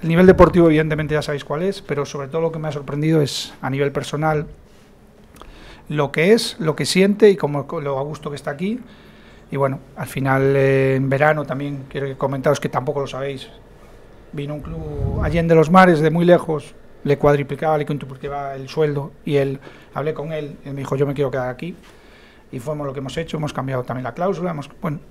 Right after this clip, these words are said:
al final lo que hemos es fortalecido la relación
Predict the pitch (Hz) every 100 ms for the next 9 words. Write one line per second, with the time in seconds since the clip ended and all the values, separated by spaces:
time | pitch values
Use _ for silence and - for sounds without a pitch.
0 | - 127 170 185 196 190 202 180 190 180
1 | - 170 165 190 196 175 190 180 214 220
2 | 247